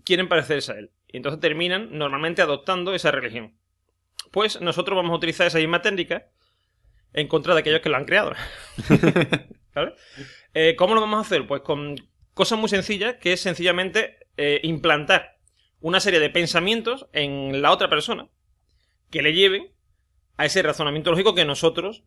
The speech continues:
utilizamos. Porque el razonamiento lógico es una cosa que, eh, crece. Es decir, una cosa que se trabaja. Uno no nace siendo lógico.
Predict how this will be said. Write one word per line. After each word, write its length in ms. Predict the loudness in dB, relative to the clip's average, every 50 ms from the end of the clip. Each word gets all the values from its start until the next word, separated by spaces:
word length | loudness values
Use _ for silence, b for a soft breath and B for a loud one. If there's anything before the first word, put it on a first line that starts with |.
| _ -8
utilizamos. 580 | -8 -6 -6 -6 -8 -8 -8 -8 -12 -12 -14 -18 _ _
Porque 240 | 0 0 0 0 0
el 60 | -6
razonamiento 380 | -6 -6 -6 -8 -6 -4 -2 -2
lógico 220 | -2 -2 -2 -4
es 60 | -4 -4
una 180 | -4 -4 -4
cosa 360 | -4 -6 -6 -6 -8 -8 -10 _ _ _ _ _ _ -6
que, 360 | -2 0 0 0 0 0 0
eh, 240 | 0 0 0 0 -2 -2
crece. 320 | -2 -2 -2 -4 -6 -20 _ _ _ _ _ _ _ _
Es 60 | -14 -10 -8
decir, 100 | -6 -6
una 120 | -4 -4
cosa 180 | -4 -4 -4 -4
que 80 | -6
se 80 | -6 -4
trabaja. 440 | -2 -2 -2 -2 -2 -6 -6 -8 -10 -12
Uno 200 | -8 -4 -2 -2
no 120 | 0 0
nace 420 | 0 0 -2 -2 -4 -6 -6 _ _ _
siendo 300 | -10 -6 -4 -4 -4 -4
lógico. 380 | -4 -6 -6 -10 -18 -20 -20